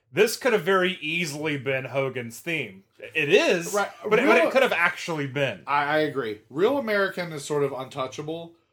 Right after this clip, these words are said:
Speaker 2: but this is a great entrance theme.
Speaker 1: This is the song that was never on a Rocky soundtrack.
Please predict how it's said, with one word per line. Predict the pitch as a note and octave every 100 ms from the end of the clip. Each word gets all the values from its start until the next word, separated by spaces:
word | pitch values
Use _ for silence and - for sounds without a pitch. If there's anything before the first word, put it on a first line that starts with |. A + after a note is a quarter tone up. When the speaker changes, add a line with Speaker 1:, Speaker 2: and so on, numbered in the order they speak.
| _ _ _ -
Speaker 2:
but | C#3+ -
this | A#3+ D#4
is | F4+ F4
a |
great | D#3 - C3+ B2 A#2+ D3 G#3 G3 - -
entrance | G3 A3 - C#3 -
theme. | - A2
Speaker 1:
This | C3+ D#3+ A3+ A3+
is | F3 F#3+ F#3+ E3+ C#3
the | D3
song | D3 - E3 E3 E3+ D3+
that | D3 -
was | C#3 A#2+
never | D3 C#3 C#3
on | C3+
a | B2
Rocky | B2+ B2 - A2+
soundtrack. | - G#2+ G2 - G2+ F2